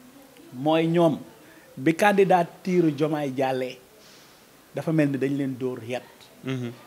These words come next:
Speaker 1: Mais nga xam ne ñun kon ban Sénégal lañ nekkoon.
Speaker 2: Mhm.
Speaker 1: Mooy da ngay tëju, yaay choisir ki war a doon
Speaker 2: Nga
Speaker 1: candidat
Speaker 2: ak it
Speaker 1: ak ki warut a doon candidat.
Speaker 2: Mhm.
Speaker 1: Mais xoolal jàkka ji nañ ko ubbee fi mu toll nii.
Speaker 2: Mhm.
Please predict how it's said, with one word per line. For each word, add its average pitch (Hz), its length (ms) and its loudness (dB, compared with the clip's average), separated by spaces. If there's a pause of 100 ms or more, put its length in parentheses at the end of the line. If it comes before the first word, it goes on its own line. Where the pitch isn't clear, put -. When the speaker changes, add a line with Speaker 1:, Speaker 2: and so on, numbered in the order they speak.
Speaker 1:
Mais 156 140 4
nga 226 120 4
xam 233 160 4
ne 190 60 2
ñun 180 180 4
kon 185 180 2
ban 185 100 2
Sénégal 220 460 2
lañ 208 140 2
nekkoon. 240 320 -4 (380)
Speaker 2:
Mhm. 113 160 -12
Speaker 1:
Mooy 202 180 6
da 233 80 10
ngay 254 200 10
tëju, 247 240 6
yaay 220 220 8
choisir 226 540 6
ki 208 100 0
war 214 160 6
a 214 60 4
doon 202 220 4
Speaker 2:
Nga 135 140 -4
Speaker 1:
candidat - 380 0
Speaker 2:
ak 135 160 -8
it 160 120 -8
Speaker 1:
ak 196 120 0
ki 233 80 -2
warut 226 220 6
a 220 60 0
doon 220 200 2
candidat. 247 360 -4 (100)
Speaker 2:
Mhm. 131 220 -6 (360)
Speaker 1:
Mais 196 120 2
xoolal 277 260 10
jàkka 233 280 6
ji 190 100 4
nañ 196 180 2
ko 214 140 2
ubbee 165 260 8
fi 165 120 -4
mu 165 80 -2
toll 143 320 0
nii. 127 140 -8 (200)
Speaker 2:
Mhm. 127 220 -6